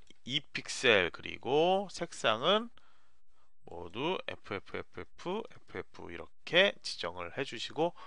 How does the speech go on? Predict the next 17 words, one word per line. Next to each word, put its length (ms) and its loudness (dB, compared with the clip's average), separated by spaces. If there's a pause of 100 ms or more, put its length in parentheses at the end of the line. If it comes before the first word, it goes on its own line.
(200)
오케이를 960 4
클릭을 340 -4
하면 260 -6
돼요. 220 -2 (260)
그리고 240 -4
위치는 640 4 (500)
이동 560 2 (360)
툴 360 0
선택을 520 0
하신 320 2
다음에 540 6 (420)
마우스로 640 6
드래그해서 880 2 (340)
위치 600 0
지정을 420 -4
해주시면 540 -4
되겠죠. 540 2